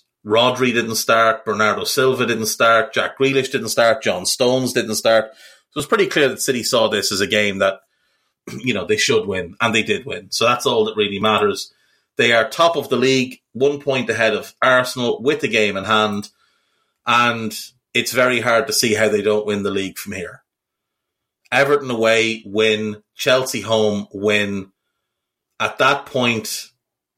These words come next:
they would only need one more win or two draws from Brighton and Brentford to secure the title. They do have the Champions League, which will be a distraction, but they've got a strong squad.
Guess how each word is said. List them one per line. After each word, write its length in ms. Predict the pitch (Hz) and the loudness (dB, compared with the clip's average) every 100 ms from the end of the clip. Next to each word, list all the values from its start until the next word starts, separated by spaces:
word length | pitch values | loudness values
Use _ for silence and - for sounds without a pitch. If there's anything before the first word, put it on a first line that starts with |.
| _ _ _ _ _ _ _ | _ _ _ _ _ _ _
they 120 | 123 | -2
would 140 | 113 110 | 0 0
only 180 | 117 113 | 0 0
need 200 | 110 98 | 0 0
one 280 | 110 117 | 0 0
more 260 | 113 110 107 | 2 2 4
win 320 | 104 104 104 - | 2 0 -2 0
or 220 | 110 107 | 2 2
two 240 | - 127 110 | -2 -4 -2
draws 560 | 113 110 104 98 - | 2 2 2 0 -4
from 320 | - - 104 | -6 -4 -4
Brighton 440 | 92 107 110 107 104 | 0 2 2 0 -6
and 140 | 98 | -4
Brentford 640 | 110 104 101 - 98 85 - _ - - _ | 0 0 0 -4 -4 -4 -14 _ -20 -20 _
to 140 | - 123 | -4 -2
secure 400 | 117 - 117 104 | -2 0 0 0
the 80 | 101 | 0
title. 500 | 101 95 - - - _ _ _ _ - - _ _ _ - | 0 -2 -2 -10 -14 _ _ _ _ -20 -20 _ _ _ -6
They 160 | - 110 | -2 0
do 280 | 139 165 156 | 2 2 2
have 420 | 147 143 143 - | 2 2 2 -4
the 80 | 120 | -6
Champions 560 | - 131 127 123 104 | -2 0 0 -2 0
League, 380 | 113 131 156 - _ _ _ _ | 0 0 -2 -10 _ _ _ _
which 160 | 117 123 | -4 -2
will 100 | 107 | 0
be 160 | 120 | 2
a 60 | 110 | 2
distraction, 760 | 101 - 120 120 - 160 170 147 | 2 2 4 2 0 -8 -10 -6
but 120 | 113 | -2
they've 120 | 113 | 0
got 160 | 131 135 | 2 0
a 60 | 147 | 0
strong 380 | - 135 127 | 0 2 0
squad. 440 | 120 - 110 110 | -4 0 2 2